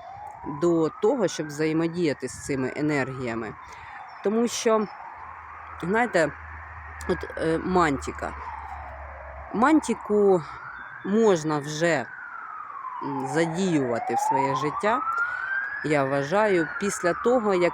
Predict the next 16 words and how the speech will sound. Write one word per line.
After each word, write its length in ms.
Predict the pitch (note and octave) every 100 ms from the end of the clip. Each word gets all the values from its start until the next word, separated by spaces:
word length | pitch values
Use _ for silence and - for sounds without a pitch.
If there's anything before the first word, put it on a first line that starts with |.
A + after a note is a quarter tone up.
| -
ти 120 | G#3+ G3+
пройдеш 460 | - F#3 F3+ D#3+ -
увесь 340 | C#3+ D3 D3+ -
футар. 460 | D3 - C3+ A2+ - - - - - - - - - -
Тому 300 | G3 A3+ A#3+
що, 400 | - - G#3+ G3+ - - - - - -
ну, 360 | G3+ G3 G#3 G3 -
кожна 400 | G#3 G3+ F#3+ F#3
руна, 380 | F#3+ D4 B3+ C#3+
вона 380 | C3 F3+ G3 E3+
алегорична, 760 | - F3+ F3 G3 B3+ - F3+ D#3+
вона 220 | E3 F#3
має 420 | F3+ G#3 F#3+ E3+ D#3+ - - -
багато 380 | - F#3+ G3 E3
образів, 680 | F#3+ A3+ D#3+ B2+ A#2 G#2 - -
вона 520 | C3 D#3 F3 F3 E3